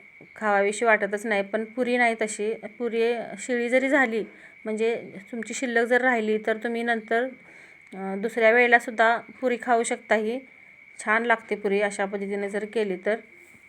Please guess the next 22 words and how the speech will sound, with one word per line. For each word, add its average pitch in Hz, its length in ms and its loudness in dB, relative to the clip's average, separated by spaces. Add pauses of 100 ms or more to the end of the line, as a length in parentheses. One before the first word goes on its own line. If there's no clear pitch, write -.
(2250)
इथे 226 240 -6
पहा 226 340 2
आम्ही 220 320 -6
दोघी 220 200 -2
जावा 214 320 6
आता 214 400 -2 (1040)
पुऱ्या 202 300 2
लाटायला 208 320 2
बसल्या. 208 320 -2
म्हणजे 208 200 -4
मगापासून 220 520 -4
मी 233 120 -4
एकटीच 240 320 -4
होते, 226 220 0
आता 208 640 0 (680)
वर्षा 214 360 0
पण 220 180 0
आली 220 180 4
आहे 208 100 0
मला 202 220 -2
मदत 208 320 0
करण्यासाठी. 196 540 -4